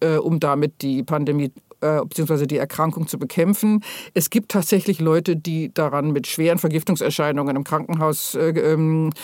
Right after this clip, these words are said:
behandelt werden mussten. Kickl hat behauptet, er habe einen Leibarzt, der ihn gut betreue. Ich kann ihm nu-, für ihn nur wünschen, dass er eine, eine moderate Menge dieses Mittels genommen hat.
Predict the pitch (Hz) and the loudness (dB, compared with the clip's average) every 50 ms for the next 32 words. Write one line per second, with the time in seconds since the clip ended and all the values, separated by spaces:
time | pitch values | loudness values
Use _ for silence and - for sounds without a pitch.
0 | - - - - - 175 160 165 156 165 170 180 170 170 175 170 160 170 170 175 | -16 -16 -16 -10 -6 -2 0 2 2 2 2 2 2 4 4 4 4 4 4 2
1 | 180 175 - - - 190 185 180 - - - - - - - 65 - - - - | 2 0 -2 -2 -2 0 0 0 -2 -6 -10 -12 -10 -8 -8 -8 -8 -6 -2 -2
2 | 202 - 202 190 170 175 - - 165 156 147 - 180 202 - 226 214 - 165 165 | 0 2 2 2 2 2 0 -2 -2 -2 2 4 2 2 2 2 0 2 2 2
3 | 160 160 - - 160 151 139 147 156 160 - - 165 170 156 - - 185 - 170 | 2 2 0 0 0 2 2 2 0 0 -2 -2 -2 -2 -2 0 0 0 2 2
4 | 170 156 160 156 - - - _ - - 226 214 - - 165 - - - 165 170 | 2 2 0 -2 -8 -12 -20 _ 2 4 4 4 4 2 -2 -2 0 2 4 4
5 | 185 196 - - 175 - - - _ _ _ - - - 185 196 202 - 202 196 | 4 4 2 0 -4 -6 -8 -16 _ _ _ -8 -2 0 0 0 2 2 4 6
6 | 185 185 185 180 - - - 196 175 190 214 233 226 214 196 185 190 180 160 170 | 6 6 4 2 0 -2 -2 0 2 4 6 6 8 8 8 6 6 4 4 4
7 | 185 202 196 - 196 160 147 156 156 - - 165 160 151 - - 151 151 151 143 | 4 4 4 2 -2 0 0 0 0 0 0 0 0 0 0 0 0 0 0 -2
8 | - - - - - - - - - - 156 160 160 156 151 156 147 143 151 165 | -4 -8 -18 -20 -20 -20 -20 -16 -8 -2 0 0 2 2 2 2 0 2 2 2
9 | 160 160 131 135 143 147 143 - 147 143 143 139 147 147 - 165 139 185 - - | 2 2 2 2 2 2 2 0 0 0 2 0 0 -2 -4 -6 -8 -8 -8 -8
10 | 147 - - 151 - - - - - 98 95 95 92 98 - | -8 -8 -8 -10 -10 -10 -10 -10 -8 -6 -6 -6 -8 -8 -12